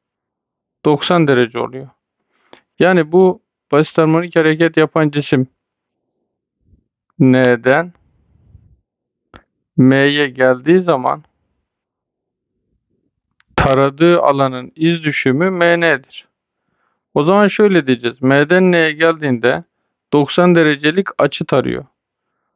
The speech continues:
Üç yüz altmış dereceyi bir periyotta taradığına göre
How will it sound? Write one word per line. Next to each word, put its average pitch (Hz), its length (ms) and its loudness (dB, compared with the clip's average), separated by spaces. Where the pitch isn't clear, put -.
Üç 170 260 0
yüz 175 140 4
altmış 175 440 -2
dereceyi 127 560 0
bir 170 120 0
periyotta 175 580 0
taradığına 165 520 0
göre 170 340 -2